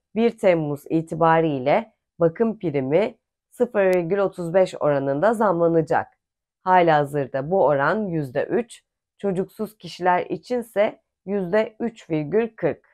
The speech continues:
Emeklilerde ise durum daha farklı. Çalışanların söz konusu primin yarısının kendisi, diğer yarısının ise işveren tarafından karşılanmasına karşın emekliler primin tamamını kendisi karşılamak zorunda.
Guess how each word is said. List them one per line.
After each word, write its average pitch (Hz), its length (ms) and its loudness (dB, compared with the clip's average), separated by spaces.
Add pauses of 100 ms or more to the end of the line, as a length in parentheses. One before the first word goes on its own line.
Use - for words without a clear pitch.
(120)
Emeklilerde 214 840 0
ise 247 380 -4
durum 226 320 -2
daha 202 200 0
farklı. 151 680 0 (340)
Çalışanların 175 720 0
söz 196 360 -4
konusu 170 480 -6
primin 170 460 -4
yarısının 190 720 -2
kendisi, 147 720 -4 (340)
diğer 214 260 4
yarısının 196 580 -2
ise 226 320 -4 (300)
işveren 190 540 -2
tarafından 147 640 -4
karşılanmasına 160 960 -2
karşın 175 640 -2 (260)
emekliler 160 720 0
primin 160 400 -4
tamamını 156 920 0 (240)
kendisi 160 460 -2
karşılamak 135 680 -2
zorunda. 139 520 -2